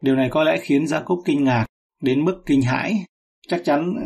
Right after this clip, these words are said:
anh đã nghĩ cuộc đời mình sẽ sớm kết thúc. Thay vào đó, Đức Chúa Trời đang làm việc ở Esau và Ngài chỉ muốn ban phước cho Gia-cốp.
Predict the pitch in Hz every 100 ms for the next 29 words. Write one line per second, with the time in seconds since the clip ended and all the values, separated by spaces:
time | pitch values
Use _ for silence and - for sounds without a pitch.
0 | - - 147 135 143 156 175 120 127 120
1 | 117 113 143 135 135 - 185 175 208 -
2 | _ _ _ - 127 110 107 107 110 160
3 | 160 170 175 165 127 139 143 135 123 117
4 | 107 117 117 _ _ _ - 113 120 135
5 | 131 139 123 117 117 _ _ _ 110 120
6 | 113 110 104 117 113 113 - 101 113 120
7 | 180 269 180 135 127 120 170 165 131 117
8 | 113 - 143